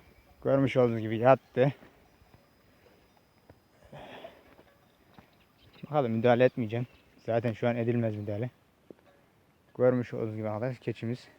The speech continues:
şurada. Göremeyenler için biraz rengi sarı olduğu için tüyüyle birlikte. Arkadaşlar ilk yavrusu olduğu için, e, tabii ki de müdahale etmem, e, gerekir yani.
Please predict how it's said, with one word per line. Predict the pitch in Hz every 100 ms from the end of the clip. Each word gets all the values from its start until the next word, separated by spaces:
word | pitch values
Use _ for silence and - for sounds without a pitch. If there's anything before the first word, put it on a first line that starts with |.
| _
şurada. | - 120 107 113 - _ _ _ _ _ _ _ _
Göremeyenler | 107 110 110 107 104 104
için | 104 127
biraz | 117 113 110 - - _ _ _ _ _ _ -
rengi | 113 113 113
sarı | 117 117
olduğu | 123 123
için | 135 120
tüyüyle | 110 - 120 117 117
birlikte. | 113 117 113 - 151 - _ _ _ _ _ _ _ _ _ _ _ _ _ _ _ - _ _ _ _ - - - - - _ - - _ _ _ _ _ _ _ _ _ _ _ _ _ - - - - -
Arkadaşlar | 117 139 139 127
ilk | 139 143
yavrusu | 143 139 -
olduğu | 147 139 135 160
için, | 135 165 175 - 135
e, | 120 117 113
tabii | 135 135
ki | 127
de |
müdahale | 117 117 123 131
etmem, | - 135 120 104 -
e, | 117 107
gerekir | 104 113 120 - 123
yani. | 113 110